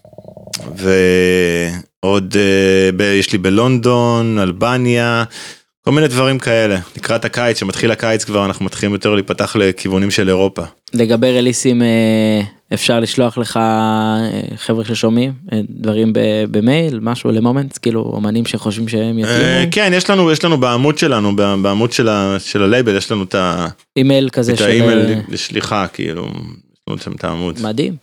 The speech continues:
Speaker 2: כי הרבה
Speaker 1: הרבה
Speaker 2: חבר'ה
Speaker 1: אנשים גם שולחים אליי, אבל אתה יודע, זה,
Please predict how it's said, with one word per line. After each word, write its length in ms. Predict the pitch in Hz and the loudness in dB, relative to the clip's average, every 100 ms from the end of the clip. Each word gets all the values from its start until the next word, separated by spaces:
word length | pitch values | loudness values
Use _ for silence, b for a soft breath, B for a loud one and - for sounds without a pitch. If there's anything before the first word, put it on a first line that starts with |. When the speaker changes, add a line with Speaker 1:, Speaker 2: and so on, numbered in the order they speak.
| - | -6
Speaker 2:
כי 100 | 117 | 0
הרבה 160 | 110 139 | 2 2
Speaker 1:
הרבה 100 | 151 | 4
Speaker 2:
חבר'ה 80 | 147 | 2
Speaker 1:
אנשים 180 | 120 117 | 2 2
גם 100 | 139 | 2
שולחים 360 | 135 110 147 139 | 2 0 2 2
אליי, 320 | 156 170 104 | 2 2 0
אבל 260 | 101 101 95 | -2 -4 -4
אתה 120 | 104 | 0
יודע, 180 | 117 101 | 2 2
זה, 460 | 104 101 101 98 | 2 2 2 0